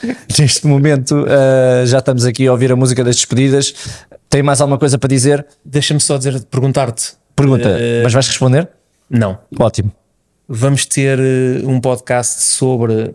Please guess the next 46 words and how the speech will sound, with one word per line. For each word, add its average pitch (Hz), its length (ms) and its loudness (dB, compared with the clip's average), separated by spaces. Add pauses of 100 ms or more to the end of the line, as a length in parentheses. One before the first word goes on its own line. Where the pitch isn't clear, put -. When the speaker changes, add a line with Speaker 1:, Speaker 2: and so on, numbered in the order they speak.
Speaker 2:
um 117 440 0
apanhado 117 520 0
da 110 100 0
época 110 280 -2
toda? 135 340 -2
Ou 127 260 0
Speaker 1:
Exatamente, 90 540 0 (160)
Speaker 2:
Vai? 170 100 2
Speaker 1:
exatamente. 113 400 0
Eu 190 120 2
acho 208 180 0
que 190 80 0
antes 151 180 -2
de, 139 380 2
de, 113 420 2
de 104 300 0
metermos 117 440 0
isto 113 220 -2
um 113 60 2
bocadinho 113 320 0
na 110 100 0
gaveta 104 340 0
e 101 40 0
de 82 60 -8
percebermos 98 500 -2
o 98 60 -2
que 110 100 -2
é 104 60 -2
que, 98 340 -2 (440)
como 131 200 0
é 120 60 0
que 95 40 -6
vai 117 120 0
ser 117 200 0
a, 101 520 2
a - 20 -4
temporada 117 500 0
um, 101 200 -2
portanto - 280 -6
que - 60 -6
isto 101 100 -4
foi 110 100 0
um 101 100 0
projeto 98 320 -2
piloto, 95 420 -2 (500)
ahm, 101 1160 0